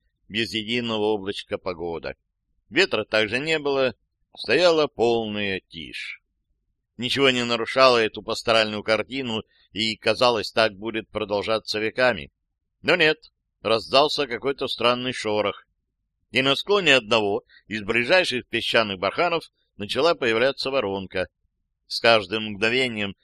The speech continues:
она становилась всё больше и глубже.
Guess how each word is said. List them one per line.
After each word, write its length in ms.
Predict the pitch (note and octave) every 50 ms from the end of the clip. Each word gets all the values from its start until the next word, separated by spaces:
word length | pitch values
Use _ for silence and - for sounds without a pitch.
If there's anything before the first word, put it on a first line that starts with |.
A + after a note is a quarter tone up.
| _ _ _
она 360 | - G2+ A2 A#2+ A#2 A2+ G#2+
становилась 520 | - - - A2 G2+ G#2+ A2 G#2+ G#2 F#2+ -
всё 140 | - F2+
больше 680 | E2 D2 C#2 D2 A2 B2+ B2+ B2 G#2+ - - - - G2+
и 140 | F#2 E2+ E2+
глубже. 580 | D#2+ F#2 G#2 B2 C3 B2+ G#2+ F#2+ F2 A2+ G#2+